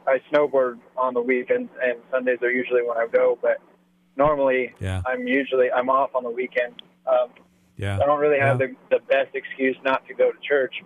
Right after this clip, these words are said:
Speaker 1: but,
Speaker 2: <laughs>
Speaker 1: um,
Speaker 2: The snow is here, right? So
Speaker 1: more so,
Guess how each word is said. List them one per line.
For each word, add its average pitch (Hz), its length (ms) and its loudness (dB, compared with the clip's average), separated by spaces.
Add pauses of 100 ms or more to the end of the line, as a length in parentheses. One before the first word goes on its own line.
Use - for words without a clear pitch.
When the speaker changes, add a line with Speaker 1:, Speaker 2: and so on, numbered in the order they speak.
Speaker 1:
but, 120 200 2 (180)
Speaker 2:
<laughs> 101 280 -6
Speaker 1:
um, 120 280 0 (1000)
Speaker 2:
The 104 100 2
snow 120 300 2
is 117 120 0
here, 127 320 4
right? 110 280 0 (2250)
So 101 440 0
Speaker 1:
more 131 300 4
so, 127 360 2